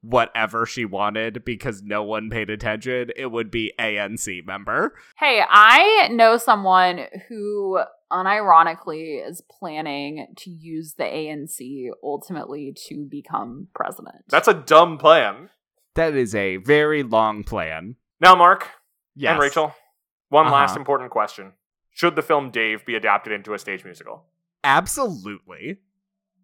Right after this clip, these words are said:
Speaker 1: You don't even need them on the stage at the same time.
Speaker 3: You're saying, like, the two Daves.
Speaker 1: Yeah, the
Speaker 3: Like
Speaker 1: two
Speaker 3: Dave and
Speaker 1: Daves.
Speaker 3: Mitchell.
Speaker 1: Like the double casting.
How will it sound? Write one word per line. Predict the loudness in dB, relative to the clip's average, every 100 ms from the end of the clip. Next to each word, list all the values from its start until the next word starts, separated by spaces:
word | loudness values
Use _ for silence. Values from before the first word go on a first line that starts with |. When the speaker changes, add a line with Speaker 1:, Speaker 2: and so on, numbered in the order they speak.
| _ _
Speaker 1:
You | -6
don't | -2 -2
even | 0 -2 -2
need | -6 -6 -2
them | -2 0
on | -2
the | -4
stage | -6 -2 -2 -2
at | -8
the | -10
same | -6 -4 -4
time. | -4 -4 -2 -6 -12 -18 -20 _ _ _
Speaker 3:
You're | 0
saying, | 4 4
like, | 4 2
the | -4
two | -6
Daves. | -4 -4 -6 -14 -18 -18 _
Speaker 1:
Yeah, | -4 -2 -2
the | -4
Speaker 3:
Like |
Speaker 1:
two | -2
Speaker 3:
Dave | 0 0 -2
and | -8
Speaker 1:
Daves. | -8
Speaker 3:
Mitchell. | -8 -8 -14 -10
Speaker 1:
Like | -10 -8
the | -6
double | -2 -2 -2
casting. | -6 -6 -6 -12 -16 -16